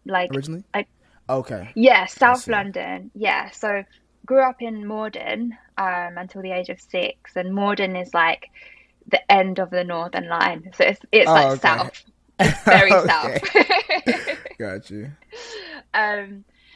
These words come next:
Speaker 1: and, you know, there's, there's, honestly, it's so diverse in Morden. Um, but I'd say the people that I was surrounded more by more were white people. I'm half white. My dad's white, Irish, Liverpudlian.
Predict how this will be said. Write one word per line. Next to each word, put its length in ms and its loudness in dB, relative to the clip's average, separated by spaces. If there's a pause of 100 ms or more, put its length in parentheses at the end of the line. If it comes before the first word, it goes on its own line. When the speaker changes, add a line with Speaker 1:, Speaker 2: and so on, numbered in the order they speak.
(220)
Speaker 1:
and, 400 -4 (200)
you 160 -16
know, 300 -8
there's, 160 -8 (200)
there's, 220 -12 (680)
honestly, 360 -8
it's 180 -16
so 140 -6
diverse 540 -6
in 160 -16
Morden. 560 -10 (140)
Um, 260 -2 (320)
but 140 4
I'd 160 2
say 180 0
the 80 -6
people 400 -8
that 180 -4
I 140 0
was 180 -6
surrounded 640 0
more 440 -8 (300)
by 180 2
more 300 -6
were 340 -6
white 260 -2
people. 640 -14
I'm 220 -4
half 260 -4
white. 280 -4
My 100 -10
dad's 380 -8 (540)
white, 420 -6
Irish, 600 -6 (200)
Liverpudlian. 760 -6